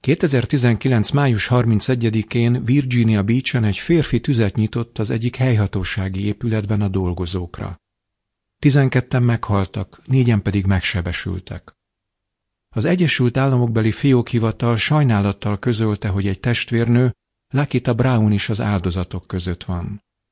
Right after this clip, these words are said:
Brown testvérnő harminckilenc éves volt, és általános úttörőként szolgált a Seaview francia nyelvű gyülekezetben, Norfolkban.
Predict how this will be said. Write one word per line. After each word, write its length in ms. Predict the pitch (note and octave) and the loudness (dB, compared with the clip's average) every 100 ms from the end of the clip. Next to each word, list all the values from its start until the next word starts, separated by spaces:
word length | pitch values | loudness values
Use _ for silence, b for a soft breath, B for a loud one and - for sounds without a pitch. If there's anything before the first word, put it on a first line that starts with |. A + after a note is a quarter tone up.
| _ _ _ _ _ | _ _ _ _ _
Brown 360 | B2 C3+ C#3 | 0 4 4
testvérnő 580 | C3 C3+ - C3 B2 B2 | 4 0 2 2 4 4
harminckilenc 880 | G#2+ A#2 A#2 A2+ G2 - G#2 G2 - | 4 4 4 4 2 0 0 0 -2
éves 320 | G#2 G2 F#2+ | -2 -2 -4
volt, 320 | - G#2+ G2+ - _ _ | -2 -2 -2 -6 _ _
és 200 | - B2 - | -6 -4 -2
általános 680 | D#3+ D3 A#2+ A2 G#2+ - | 0 0 0 2 2 0
úttörőként 600 | A#2 - A2 A2 - A2 | -2 -2 -2 0 0 -2
szolgált 640 | - C3 B2 B2+ B2 A#2+ | 0 0 0 0 -2 -2
a 40 | A#2+ | -4
Seaview 460 | - D#3+ C3+ A#2 | -2 0 2 2
francia 560 | A2+ - A2 G2+ - F2+ | 0 0 0 0 -2 -2
nyelvű 340 | F#2 F2+ F2+ | 0 0 -2
gyülekezetben, 960 | F2+ F#2+ F#2+ - F#2 G2 F#2+ F#2+ F#2+ F#2+ _ | -2 -2 -2 -4 -4 -4 -2 -2 -2 -4 _
Norfolkban. 1000 | G#2+ G2+ F#2 - E2+ F2 F2+ F#2 F#2 G2 | 0 0 0 -4 -6 -6 -8 -8 -8 -10